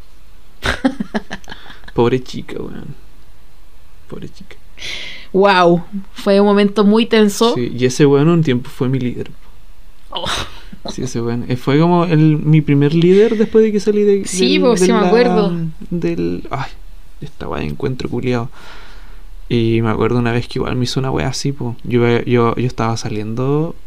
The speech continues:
Speaker 1: de mi casa para ir al cine con mi hermana.
Speaker 2: ¿Ya?
Speaker 1: Y este weón llegó de la nada y me dijo, me empezó a preguntar como, "¿Ya pa' dónde vais?". Yo voy al cine. "Ya, ¿y qué película vaya a ver?".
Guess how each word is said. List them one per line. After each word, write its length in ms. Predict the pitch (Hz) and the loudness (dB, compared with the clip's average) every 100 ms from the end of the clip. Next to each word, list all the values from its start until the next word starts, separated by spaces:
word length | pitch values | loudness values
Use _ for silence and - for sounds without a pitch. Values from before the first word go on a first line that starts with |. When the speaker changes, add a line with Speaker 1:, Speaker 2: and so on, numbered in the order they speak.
| - - | -12 -10
Speaker 1:
de 120 | 143 135 | -4 -2
mi 140 | 131 | -2
casa 460 | 127 120 - 165 196 - - - - - - - | -2 -4 -4 -6 -6 -10 -12 -12 -12 -12 -12 -2
para 180 | 123 | 2
ir 100 | 123 | 4
al 100 | 120 | 2
cine 400 | 117 - 131 190 247 - - - - - - - | 0 -2 -2 -2 -4 -10 -10 -10 -10 -10 -10 -6
con 120 | 113 | -4
mi 60 | 110 | -2
hermana. 400 | 113 147 151 196 - - - - | -2 -2 -2 -4 -10 -10 -10 0
Speaker 2:
¿Ya? 420 | 190 180 190 359 - - | 2 4 4 0 -4 -6
Speaker 1:
Y 120 | 127 | -2
este 220 | 113 - 127 | -2 0 0
weón 240 | 120 123 | 2 2
llegó 260 | 120 117 120 | 2 2 2
de 80 | |
la 120 | 123 110 | 0 -2
nada 420 | 110 127 175 220 - - - - - | -2 -2 -4 -8 -10 -10 -12 -12 -8
y 120 | - 131 | -4 -2
me 140 | 127 | 0
dijo, 1300 | 123 127 - 135 131 127 127 127 127 127 123 123 131 - - - - - - | -2 -4 0 2 2 2 0 -2 -2 -4 -4 -6 -8 -10 -10 -10 -10 -10 -6
me 60 | 135 | -6
empezó 340 | - 131 131 | 0 0 2
a 40 | |
preguntar 340 | 123 127 123 123 | 2 2 0 0
como, 320 | 123 123 120 | 0 0 0
"¿Ya 140 | 120 120 | -2 -4
pa' 100 | 123 | -4
dónde 160 | 135 | -4
vais?". 160 | 120 113 - - - - - - - | -4 -6 -10 -12 -10 -10 -10 -10 -10
Yo 180 | - 120 117 | -4 -2 0
voy 120 | 120 | 0
al 140 | 120 | -2
cine. 320 | - 123 117 123 - | -4 -6 -6 -8 -6
"Ya, 160 | 113 | -4
¿y 120 | 113 113 | -4 -4
qué 160 | 127 | -4
película 320 | 139 135 127 | -2 -2 -2
vaya 180 | 123 123 | -2 -4
a 40 | 120 | -4
ver?". 180 | 127 | -6